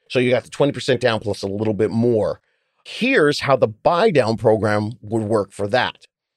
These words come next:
There are two options available today for most current lenders. The first option is called a two one buy down, and that's for the first two years.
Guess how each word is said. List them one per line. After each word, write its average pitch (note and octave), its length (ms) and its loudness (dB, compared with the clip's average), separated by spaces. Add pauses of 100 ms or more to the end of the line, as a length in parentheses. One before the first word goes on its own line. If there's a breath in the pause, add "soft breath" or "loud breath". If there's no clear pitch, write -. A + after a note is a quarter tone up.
(140)
There D3 160 4
are C#3 60 0
two A#3 540 2
options C3+ 800 0 (240)
available B2+ 600 2
today A2+ 960 -2
for A2+ 240 0
most A#2 280 0
current A#2+ 240 0
lenders. C3 400 -2 (320)
The - 140 2
first E4 460 0
option C#3+ 380 0
is B2+ 120 -2
called B2+ 300 2
a B2 100 0
two F3 580 -2 (120)
one B2 580 0 (160)
buy A#2 340 0
down, E2 380 -6
and G#2+ 100 -8
that's A#2 220 -4
for B2+ 220 0
the F#2+ 80 -4
first - 320 -2
two A#2+ 160 -8
years. G#2 420 -8